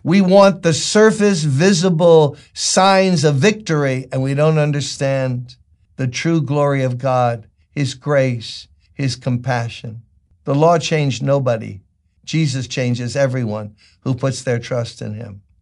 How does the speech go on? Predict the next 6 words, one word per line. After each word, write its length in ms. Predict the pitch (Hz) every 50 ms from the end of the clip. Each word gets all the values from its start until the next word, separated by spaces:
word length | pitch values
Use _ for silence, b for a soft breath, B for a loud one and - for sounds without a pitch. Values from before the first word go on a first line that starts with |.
| _ _ _ _
Don't 260 | - 156 165 208 208
recite 520 | 190 185 190 - - - 170 175 180 175 -
the 80 | 156
law 400 | 143 139 143 147 156 170 175 175
to 200 | 170 165 - -
yourself 640 | 143 127 123 127 123 - 135 127 127 127 120 - -